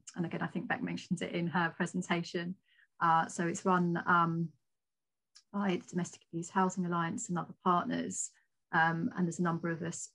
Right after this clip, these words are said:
who kind of, um, look at a particular area, um, of kind of housing. So traditionally within the U K, you know, most of the attention was kind of focused on refuge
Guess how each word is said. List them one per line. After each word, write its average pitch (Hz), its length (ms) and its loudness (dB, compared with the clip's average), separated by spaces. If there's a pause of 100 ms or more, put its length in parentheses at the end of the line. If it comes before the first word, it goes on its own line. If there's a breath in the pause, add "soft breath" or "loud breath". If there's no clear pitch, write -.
who 170 180 -2
kind 170 220 -6
of, 165 140 -6 (220)
um, 165 220 0
look 165 120 -4
at 202 100 -16
a 190 80 -14
particular - 400 -10
area, 165 440 -2 (200)
um, 165 340 0
of 165 300 -4 (200)
kind 165 120 -6
of 170 60 -10
housing. - 560 0 (500)
So 180 120 -2
traditionally 180 580 0
within 165 240 -4
the 156 80 -6
U 160 180 -4
K, 165 520 0
you 180 60 0
know, 165 60 -2
most 165 280 -2
of - 60 -20
the 165 60 -6
attention - 400 -6
was 160 120 -10
kind 160 180 -8
of - 80 -12
focused - 420 -8
on 165 120 -4
refuge 170 360 -4